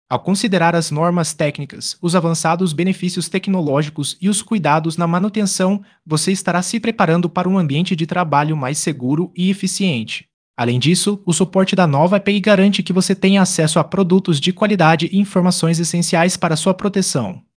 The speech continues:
Não deixe de explorar mais sobre este tema e outros artigos relevantes em Nova A P I. Perguntas frequentes: o que são isolantes de borracha para manobra em alta tensão?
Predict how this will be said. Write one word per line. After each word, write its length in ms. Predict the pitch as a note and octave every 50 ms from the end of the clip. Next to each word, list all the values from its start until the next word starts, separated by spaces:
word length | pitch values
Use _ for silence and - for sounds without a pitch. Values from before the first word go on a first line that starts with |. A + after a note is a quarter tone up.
| _ _ _ _
Não 160 | C#3 C3+ C#3
deixe 220 | D#3 F#3+ G#3 F#3
de 100 | E3+ E3+
explorar 400 | F3+ F3 - - F3+ F3 E3 E3
mais 200 | D#3+ D#3+ F3 F#3
sobre 240 | - - E3 D#3 D3+
este 160 | D3+ - G3
tema 400 | F#3+ - - E3+ F3 F3+ F#3+ F#3 -
e 120 | - F3 C#3+
outros 320 | B2 B2+ - - D#3+ E3+
artigos 440 | F#3+ F#3 F#3 - F#3+ E3 E3 D#3 -
relevantes 520 | - A3 G#3+ G3 E3+ F3+ F#3+ F#3 G3 F3+
em 80 | F3+ F3
Nova 400 | D#3+ C#3 B2 B2 A#2+ C#3+ D#3 -
A 100 | - C3+
P 160 | C3+ - D#3+
I. 300 | D3+ C#3+ B2+ A2+ G#2+ - _ _ _ _ _ _
Perguntas 440 | - G3+ F#3 G3 G#3+ A3+ A3 F#3+ -
frequentes: 540 | - G3+ G3 F#3+ - F3+ E3+ E3+ E3 G3 F3
o 80 | F#3 F3
que 100 | - E3+
são 220 | - - F#3 F#3
isolantes 500 | F#3+ E3 F#3+ F#3 E3+ E3+ E3+ - G3 E3+
de 120 | D3 F3
borracha 420 | E3 E3+ F#3 E3+ - E3+ E3 - F#3+
para 220 | - - B2+ B2
manobra 420 | A#2 C3 C#3 C#3+ D3 D#3+ D#3+ D#3+ D#3+
em 100 | C#3+ C3+
alta 300 | B2 B2 B2 - E3+ D#3+
tensão? 560 | D#3+ D#3 B2+ A#2+ - - C#3+ E3 A3+ C4